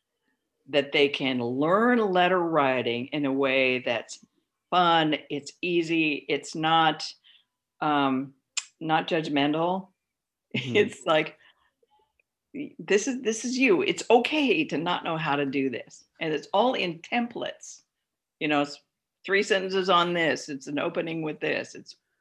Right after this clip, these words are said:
Speaker 1: and then you're filling out from there. And I, I've done this deliberately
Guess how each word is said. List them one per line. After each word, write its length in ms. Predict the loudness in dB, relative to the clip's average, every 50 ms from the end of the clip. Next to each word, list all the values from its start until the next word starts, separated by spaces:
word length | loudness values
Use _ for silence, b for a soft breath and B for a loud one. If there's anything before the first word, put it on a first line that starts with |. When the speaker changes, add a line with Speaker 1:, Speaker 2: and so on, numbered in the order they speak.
| _ _ _ _ _ _ _ _ _ _ _ _ _ _ -4
Speaker 1:
and 140 | -2 0 0
then 180 | 2 2 2 2
you're 180 | 2 0 0 -2
filling 380 | -2 -2 -2 0 0 2 2 0
out 180 | 0 -2 -4
from 180 | -6 -6 -6 -4
there. 320 | 0 0 2 2 2 0 -2
And 120 | -4 -6
I, 120 | -10 -12 -14 _ _ _ _ -16 -6 -2
I've 320 | -2 -2 -2 -2 -6 -4
done 200 | -2 0 0 0 0
this 140 | -2 -2 -2
deliberately 680 | -2 -2 0 -2 -2 -2 -2 -2 -2 -2 -2 -6